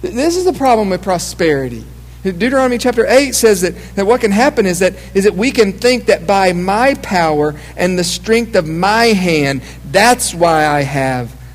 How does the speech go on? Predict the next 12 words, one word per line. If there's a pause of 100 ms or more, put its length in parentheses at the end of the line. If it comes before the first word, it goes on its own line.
(100)
success. (220)
We
can
begin
to
think
that
we're
winning
because
we're
great.